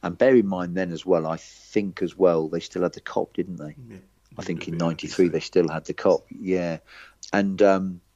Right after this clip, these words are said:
Speaker 1: yeah, it was, yeah, it was surreal, you know, you, you, you, you're going, you're going to the bus, going on the bus to the ground, it's full of Liverpool fans, you've got the scally kids who are obviously
Speaker 2: <laughs>
Speaker 1: making gestures towards you and things of that nature.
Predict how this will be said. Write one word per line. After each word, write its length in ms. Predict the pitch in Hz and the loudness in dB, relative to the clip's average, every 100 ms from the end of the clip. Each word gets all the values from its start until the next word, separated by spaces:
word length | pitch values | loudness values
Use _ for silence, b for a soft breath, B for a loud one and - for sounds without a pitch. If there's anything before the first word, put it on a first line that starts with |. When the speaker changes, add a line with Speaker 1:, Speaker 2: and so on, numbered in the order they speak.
| _ - | _ 2
Speaker 1:
yeah, 120 | 160 | 4
it 80 | 107 | 2
was, 180 | 98 - | -4 -10
yeah, 320 | 113 110 135 | -6 2 4
it 280 | 90 98 95 | 4 0 -8
was 120 | 92 | -10
surreal, 440 | - 98 123 110 92 | -6 0 2 2 0
you 80 | |
know, 140 | 95 101 | -2 0
you, 200 | 95 87 b b b - | -2 -6 b b b -2
you, 160 | 95 95 | -2 0
you, 160 | 98 - | -4 -2
you're 120 | 92 | 2
going, 380 | 107 107 98 98 _ - | 4 4 2 -4 _ -10
you're 100 | 98 | 0
going 220 | 110 98 | 2 2
to 80 | - | -2
the 40 | 92 | -2
bus, 460 | 101 95 - - - | 2 0 -2 -14 -6
going 220 | 107 98 | 0 0
on 80 | 95 | 0
the 80 | 90 | -2
bus 220 | 98 92 | -2 -2
to 100 | - | -6
the 80 | 87 | -6
ground, 600 | - 98 95 95 95 92 _ _ | -2 0 0 -4 -8 -12 _ _
it's 140 | - - | -12 0
full 200 | 107 95 | 4 6
of 60 | |
Liverpool 480 | 92 92 87 98 87 | 4 2 0 0 0
fans, 520 | - 95 90 87 82 | 0 -4 -4 -6 -8
you've 120 | 87 | -4
got 160 | - - | 0 0
the 80 | 92 | -2
scally 380 | - 101 90 85 | 0 0 0 -2
kids 340 | - 95 85 | 0 0 2
who 180 | 90 85 | 0 2
are 60 | |
obviously 540 | 85 82 - 87 82 - b b | 2 -2 -2 0 0 -4 b b
Speaker 2:
<laughs> 220 | 120 120 | -16 -4
Speaker 1:
making 340 | 90 90 85 82 | -2 -2 -4 0
gestures 460 | 98 - - 87 | 0 0 -6 -8
towards 460 | - 95 95 92 - | -4 2 4 4 2
you 100 | 90 | 0
and 100 | 87 | 0
things 220 | 98 90 | -6 -6
of 80 | 82 | 0
that 200 | 92 87 | 0 0
nature. 460 | 90 92 - 95 | -4 -6 0 0